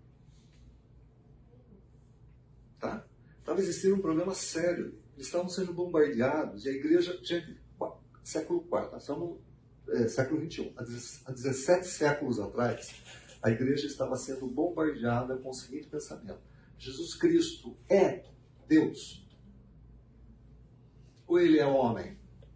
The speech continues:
Ou ele é metade Deus e metade homem? Essa questão, gente, vai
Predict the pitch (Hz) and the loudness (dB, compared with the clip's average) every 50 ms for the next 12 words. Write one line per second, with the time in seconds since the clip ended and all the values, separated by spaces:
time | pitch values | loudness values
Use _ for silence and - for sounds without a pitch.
0 | - - - - - - - - - - - - - - - - - - - - | -20 -20 -20 -20 -20 -20 -20 -20 -20 -20 -20 -20 -20 -20 -20 -20 -20 -20 -4 6
1 | 175 190 190 185 185 175 165 160 151 - 160 156 151 135 131 127 131 151 165 190 | 10 10 12 12 10 8 6 2 6 8 8 8 8 4 -2 0 4 6 8 10
2 | 196 196 196 - - - - - - - - 160 160 156 156 160 160 160 151 147 | 10 10 8 6 0 -6 -10 -14 -16 -14 -6 -4 -4 -2 2 4 4 4 4 4
3 | 135 123 113 107 98 104 - - - 180 - - - - - 170 - - - - | 6 6 6 4 2 -2 -6 -4 -4 -4 -4 -6 -12 -8 -8 -6 -2 -2 -2 0
4 | - 170 180 196 180 143 117 110 101 95 - - - - - - - - - - | 2 2 2 2 0 0 -2 -4 -6 -8 -10 -12 -18 -20 -20 -20 -20 -20 -20 -20
5 | - - - _ - 76 113 117 135 151 160 175 180 185 180 - | -20 -20 -20 _ -20 -20 -8 0 2 4 4 4 4 0 -4 -8